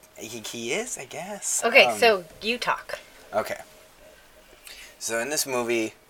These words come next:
Speaker 1: uh, what's her name? Meg Ryan is in a relationship with Timothy Hutton,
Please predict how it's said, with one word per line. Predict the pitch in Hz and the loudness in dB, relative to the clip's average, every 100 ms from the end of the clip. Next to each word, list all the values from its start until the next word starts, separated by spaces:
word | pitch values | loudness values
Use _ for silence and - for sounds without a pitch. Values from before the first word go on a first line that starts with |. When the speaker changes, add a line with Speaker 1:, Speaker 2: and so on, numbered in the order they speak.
| - - | -20 -2
Speaker 1:
uh, | 95 95 90 90 | 2 4 4 2
what's | 101 - | 0 -2
her | 92 | -4
name? | 85 78 | -6 -4
Meg | 98 120 | -2 0
Ryan | 117 107 107 107 - | 0 0 0 -4 -6
is | 98 90 | -4 -4
in | 101 | -4
a | |
relationship | 98 104 95 101 - 92 | -4 -2 -2 -2 -2 -4
with | 90 | -6
Timothy | - 98 92 95 | -8 -8 -8 -6
Hutton, | - - - | -4 -6 -8